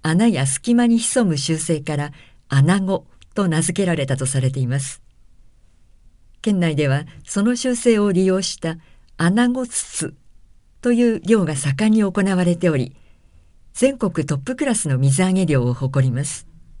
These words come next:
透明感のある白身には弾力性があり、あっさりとした脂の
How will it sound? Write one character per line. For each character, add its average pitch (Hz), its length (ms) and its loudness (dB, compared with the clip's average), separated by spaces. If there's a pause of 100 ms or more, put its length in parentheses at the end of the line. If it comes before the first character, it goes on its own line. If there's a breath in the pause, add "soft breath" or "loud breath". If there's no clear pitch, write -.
(1300)
透 185 200 2
明 240 160 4
感 165 200 0
の 147 120 -2
あ 160 100 0
る 151 80 -4
白 160 280 -2
身 170 120 2
に 165 140 0
は 120 160 -4 (220 loud breath)
弾 139 200 4
力 233 220 0
性 214 220 0
が 180 140 0
あ 160 60 0
り、 - 160 -6 (840)
あ 151 80 -2
っ - 20 0
さ 226 240 -2
り 185 140 -2
と 165 100 0
し 139 120 -8
た 151 160 -4
脂 170 300 0
の 165 200 -4